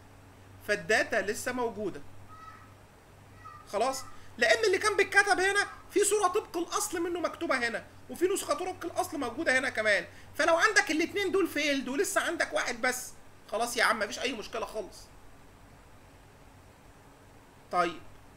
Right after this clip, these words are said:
النوع التالت اللي موجود عندنا، تعال نمسح الكلام ده. النوع التالت اللي موجود عندنا مين يا عم؟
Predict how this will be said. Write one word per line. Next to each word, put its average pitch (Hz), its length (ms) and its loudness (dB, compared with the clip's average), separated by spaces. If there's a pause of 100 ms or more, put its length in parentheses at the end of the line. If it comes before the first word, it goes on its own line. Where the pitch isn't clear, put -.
(440)
النوع 247 480 0
التالت 285 880 2
اللي 185 160 -2
موجود 190 340 -2
عندنا، 226 480 2 (120)
تعال 165 140 2
نمسح - 220 -8
الكلام 196 380 0
ده. 277 180 0 (3750)
النوع 247 240 0
التالت 277 320 0
اللي 277 120 2
موجود 226 260 0
عندنا 233 300 0
مين 247 180 -4
يا 226 80 2
عم؟ 214 240 0